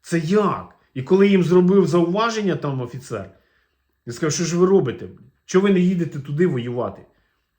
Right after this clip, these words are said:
А вони кажуть, так а чого ми повинні туди їхати? Нафіг воно нам надо? Ми лучше тут будемо ходити по дворам, бить старушок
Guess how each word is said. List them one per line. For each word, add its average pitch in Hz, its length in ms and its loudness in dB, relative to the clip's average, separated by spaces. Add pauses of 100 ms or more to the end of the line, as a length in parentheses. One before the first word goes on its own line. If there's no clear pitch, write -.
(180)
А 120 60 -10
вони 156 160 -2
кажуть, 170 280 -2
так - 140 -6
а 190 60 -2
чого 190 180 -2
ми 156 80 0
повинні 147 280 -2
туди 139 220 -8
їхати? 104 280 -10
Нафіг 110 260 -14
воно 101 180 -12
нам 101 180 -12
надо? 82 220 -18 (600)
Ми 131 100 -6
лучше 202 240 -4
тут 175 220 -4
будемо 139 260 -4
ходити 123 360 -10
по 113 120 -14
дворам, 107 500 -10
бить 104 280 -14 (500)
старушок 113 680 -12